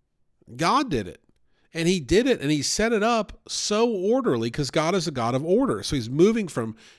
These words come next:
creating the land and the sea to the seed and, and all the rest. Amen. And we've talked about the light and the darkness and all of that.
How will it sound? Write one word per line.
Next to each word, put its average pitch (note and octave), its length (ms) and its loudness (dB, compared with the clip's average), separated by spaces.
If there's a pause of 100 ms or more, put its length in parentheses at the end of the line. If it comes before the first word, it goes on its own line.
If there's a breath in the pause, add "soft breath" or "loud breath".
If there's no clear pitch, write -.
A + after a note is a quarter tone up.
(100)
creating D3+ 640 0
the A2 100 -4
land E3+ 440 -4
and B2 80 -6
the A#2 80 -8
sea G3+ 480 -2
to C#3 180 -8
the A2 160 -10
seed G#3 640 -4
and, G#2 300 -6 (600 soft breath)
and A2 140 -10
all E3+ 220 -2
the F3 80 0
rest. - 520 -2
Amen. A#2 460 -6
And A2 40 -8
we've A2+ 120 -8
talked C#3 300 -2
about C3 240 -2
the C3 80 -2
light B2+ 360 0
and C#3 120 -6
the C3+ 40 -8
darkness D3+ 680 -4 (360 soft breath)
and C3+ 120 -6
all D#3 200 0
of C#3 120 -4
that. F3 340 -4